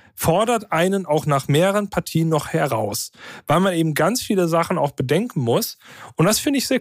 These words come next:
cool bei dem Spiel. Aber es ist kein Spiel für jeden Abend. Und ich glaube, das ist auch so das, was ich als Fazit schon mal geben würde, dieses, man muss da Bock drauf haben. Und wenn man da Bock drauf hat, ist das ein richtig cooles Spiel.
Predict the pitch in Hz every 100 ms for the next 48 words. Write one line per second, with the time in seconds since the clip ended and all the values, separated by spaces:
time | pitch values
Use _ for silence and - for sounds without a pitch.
0 | - 190 139 104 101 98 - 117 107 -
1 | 165 214 269 233 - - - - 170 175
2 | - - - - 160 147 135 123 117 107
3 | 95 - _ _ _ - - - 143 127
4 | 160 160 170 160 151 170 156 139 - 160
5 | 147 151 - - - _ 135 - 151 143
6 | 131 - 135 147 - 143 - 131 120 117
7 | 120 151 143 147 139 139 135 127 - -
8 | - - 127 151 240 - 247 180 175 202
9 | - 233 233 - 240 285 320 - _ -
10 | - 151 135 160 220 240 190 165 220 -
11 | 208 208 196 180 180 - 160 180 220 262
12 | - - 220 202 - - 170 302